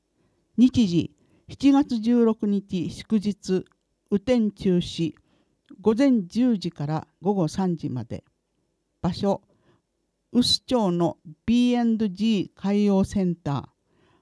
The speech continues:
ー。申し込みは不要です。二、チャレンジカヌー体験講習会。水の安全教室。日時、七月二十六日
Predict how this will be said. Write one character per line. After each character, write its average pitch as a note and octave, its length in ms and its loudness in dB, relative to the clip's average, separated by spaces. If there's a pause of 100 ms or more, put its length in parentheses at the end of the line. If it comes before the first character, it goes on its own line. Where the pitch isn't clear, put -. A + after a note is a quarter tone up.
(120)
ー。 A3 200 4
申 - 40 -8
し - 80 -10
込 - 140 -6
み G#3 180 0
は G#3+ 220 -2 (100)
不 E3+ 80 0
要 D#3 220 4
で A2+ 220 -4
す。 - 280 -18 (1800)
二、 G#3 280 0 (720)
チ - 80 -6
ャ G#3+ 80 2
レ C4+ 160 6
ン B3+ 140 6
ジ A#3+ 180 -4
カ G#3+ 180 -4
ヌ A3 120 2
ー G3 240 0 (160)
体 A3 240 -2
験 A3 320 -2
講 G3+ 240 2
習 F#3 300 -2
会。 C#3+ 380 -6 (720)
水 G3 280 0
の B3 340 0
安 G#3 240 -2
全 G3+ 240 -2
教 F3+ 300 -2
室。 - 360 -10 (1160)
日 G#3+ 320 -2
時、 D3 320 -8 (560)
七 - 240 0
月 C#4 280 2
二 B3 220 4
十 G#3+ 260 0
六 G3+ 240 -2
日 F#3 480 -2